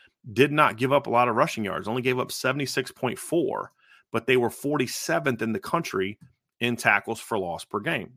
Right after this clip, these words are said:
Who's their D coordinator? It's Kirby Smart. That's,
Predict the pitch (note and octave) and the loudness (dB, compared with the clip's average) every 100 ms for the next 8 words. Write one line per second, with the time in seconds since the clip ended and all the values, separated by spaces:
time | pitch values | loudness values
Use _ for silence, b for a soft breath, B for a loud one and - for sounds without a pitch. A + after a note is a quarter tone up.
0 | _ - E3 D#3 C#3 C#3+ - F3 A#2+ D#2 | _ -6 -4 -2 -2 -4 -2 -2 -4 -10
1 | - _ - - - D3+ C3 - D#3+ - | -14 _ -14 -8 -4 -2 -4 -4 -4 -6
2 | - _ _ _ _ _ _ _ - G2+ | -8 _ _ _ _ _ _ _ 2 4
3 | A2 - - | 4 0 -6